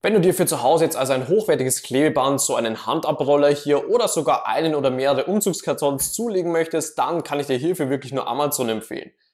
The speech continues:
Hier hast du nämlich eine sehr hohe Qualität vom Markenhersteller zu einem relativ günstigen Preis und das Beste hierbei, das Ganze wird direkt zu dir nach Hause geliefert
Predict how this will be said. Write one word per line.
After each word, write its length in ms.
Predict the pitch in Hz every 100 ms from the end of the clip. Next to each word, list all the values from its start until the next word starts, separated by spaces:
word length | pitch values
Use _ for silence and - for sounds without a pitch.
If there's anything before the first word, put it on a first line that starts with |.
| _
Hier 300 | - 233 220
hast 160 | 175 156
du 60 |
nämlich 160 | 127 -
eine 160 | 123
sehr 260 | 123 - 185
hohe 160 | 185 160
Qualität 480 | - 131 - 135
vom 160 | 135 123
Markenhersteller 640 | 123 - 147 135 135 127
zu 100 | 123
einem 100 | 113
relativ 360 | 110 113 - -
günstigen 440 | 160 175 - 151
Preis 380 | 135 131 139 139 - - -
und 120 | 185
das 180 | 185 -
Beste 300 | 180 180 175
hierbei, 240 | 151 143
das 180 | 143 -
Ganze 300 | 143 151 147
wird 100 | 131
direkt 240 | 135 127
zu 80 | -
dir 100 | 127
nach 160 | 117 117
Hause 280 | 135 180
geliefert 480 | 175 170 165 170 165